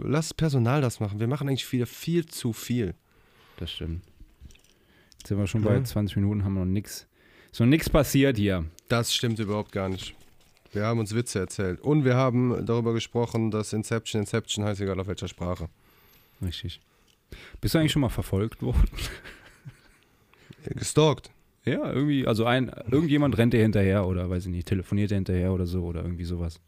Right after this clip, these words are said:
Speaker 1: Ja, also ganz oft früher in Kassobüros, die haben richtig genervt. Die haben mich gestalkt ohne Ende.
Speaker 2: Echt jetzt?
Speaker 1: Ja, natürlich, die wollten immer mein Geld. Kennst du das doch, wenn du Schulden hast, Inkasso, dies, das, die lassen dich ja nicht in Ruhe. Die rufen ja am Tag dreimal an.
Speaker 2: Echt?
Speaker 1: Bis dann irgendwann der gelbe Brief kommt, dann lassen sie dich in Ruhe. Dann wollen die aber Kohle sehen.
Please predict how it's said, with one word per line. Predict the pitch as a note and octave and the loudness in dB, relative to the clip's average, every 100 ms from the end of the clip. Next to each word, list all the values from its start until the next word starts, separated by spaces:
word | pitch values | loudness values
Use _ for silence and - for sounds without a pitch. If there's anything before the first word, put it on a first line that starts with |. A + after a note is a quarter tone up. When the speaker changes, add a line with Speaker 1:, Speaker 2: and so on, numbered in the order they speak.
| - | -6
Speaker 1:
Ja, | F#2 G2 F#2 F2+ D2+ | -2 0 0 -2 -2
also | F#2 F2 F2+ E2 - | -4 -4 -4 -6 -2
ganz | A#2 A#2+ - | 0 0 0
oft | A2 - | -4 -4
früher | - B2 A#2 | -4 0 2
in | G2+ | 2
Kassobüros, | B2+ A#2+ C3 C3 C#3+ C3 | 0 0 0 2 2 0
die | - | -2
haben | G2 | 0
richtig | G2 A#2 | 0 0
genervt. | - C3 C3 - - _ - | 2 2 2 -2 -14 _ -4
Die | |
haben | F#2+ | -2
mich | G2+ | -2
gestalkt | - - A#2+ G#2+ A2+ | -4 -2 0 0 2
ohne | B2 B2+ | 2 4
Ende. | C#3 A#2+ | 2 0
Speaker 2:
Echt | A2 - | -4 -2
jetzt? | G3+ - - _ _ - _ _ _ _ - | -4 -4 -20 _ _ -20 _ _ _ _ -6
Speaker 1:
Ja, | G2+ G#2+ B2 C#3 | 0 4 4 6
natürlich, | B2+ B2 D#3+ - | 4 4 2 2
die | A#2+ | 2
wollten | B2 A2 | 2 4
immer | B2 | 2
mein | A#2+ G#2+ | 2 2
Geld. | G#2+ B2+ - G#2+ - | 0 -2 -6 -20 -8
Kennst | - A#2+ | 0 2
du | D3+ | 2
das | - | 0
doch, | G2 | -2
wenn | G2+ | -2
du | |
Schulden | F#2+ A#2 A#2 C3+ | -2 0 0 0
hast, | C#3 | -2
Inkasso, | A2 - A#2+ - | -4 -2 -2 -2
dies, | C#3 C3 | -2 0
das, | D3 C#3+ | -2 0
die | G#2 | 0
lassen | B2+ - | 0 0
dich | - | -2
ja | |
nicht | G#2+ | -2
in | G#2 | 0
Ruhe. | G#2+ C#3 | 0 -2
Die | G2 F#2 | -2 -2
rufen | F#2+ G2 A#2+ - | 0 -2 -2 -2
ja | G#2+ | -4
am | F#2 | -2
Tag | G#2 | -6
dreimal | - G#2 A2+ C3+ | -2 0 0 0
an. | F2 F2+ - | -2 -6 -12
Speaker 2:
Echt? | - A#2 A2 | -6 -2 2
Speaker 1:
Bis | D3+ | 2
dann | - F3+ | 4 2
irgendwann | F#3 F3+ | 4 4
der | E3 | 4
gelbe | F3 D#3 | 2 2
Brief | D3 D3+ | 2 0
kommt, | - F2 F2+ | -2 -6 -2
dann | G2+ | 0
lassen | C3 C#3+ B2+ | 2 2 0
sie | |
dich | B2 | 0
in | A#2 | 2
Ruhe. | A#2 A2+ F2 | 2 2 -2
Dann | G2+ F2+ | -4 -2
wollen | F#2+ A2+ | 0 0
die | |
aber | A2 G#2+ | 0 0
Kohle | - B2 G2+ | 0 0 0
sehen. | F2+ | -2